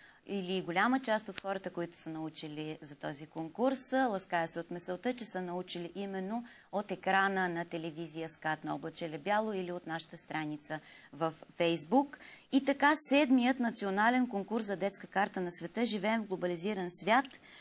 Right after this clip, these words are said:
който е част от международния конкурс за детска карта на света две хиляди и единайсет, а, е приключил. Участниците бяха разпределени в три възрастови групи от девет, до девет години, от десет до дванайсет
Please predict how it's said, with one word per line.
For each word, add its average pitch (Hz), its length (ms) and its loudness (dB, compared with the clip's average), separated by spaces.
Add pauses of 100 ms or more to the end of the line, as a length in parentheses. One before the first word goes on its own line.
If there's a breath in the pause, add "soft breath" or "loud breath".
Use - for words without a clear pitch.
(120 loud breath)
който 233 280 4
е 202 80 4
част 214 340 4
от 220 140 -2
международния 190 680 2
конкурс 180 460 0 (520 loud breath)
за 170 120 0
детска 185 340 2
карта 185 360 2
на 170 100 0
света 170 340 0
две 180 120 -2
хиляди 180 400 -2
и 165 40 2
единайсет, 180 800 2 (540 loud breath)
а, 190 220 8
е 220 80 4
приключил. 262 800 4
Участниците 226 640 0
бяха 196 280 2
разпределени 196 640 2
в 180 180 0 (100)
три 247 200 6
възрастови 170 600 0
групи 269 400 4
от - 260 -2
девет, 196 500 4
до 208 140 8
девет 247 320 4
години, 262 360 6
от 196 120 0
десет 202 300 0
до 196 100 0
дванайсет 202 680 2